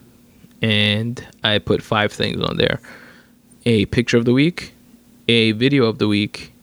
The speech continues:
a podcast of the week, a quote of the week, and a word of the week.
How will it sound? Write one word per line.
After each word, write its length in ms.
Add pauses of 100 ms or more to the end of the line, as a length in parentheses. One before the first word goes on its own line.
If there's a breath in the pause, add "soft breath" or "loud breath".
(140)
a 160
podcast 540
of 100
the 80
week, 440 (480)
a 380
quote 420
of 160
the 100
week, 360 (560 loud breath)
and 360
a 140
word 400
of 120
the 100
week. 340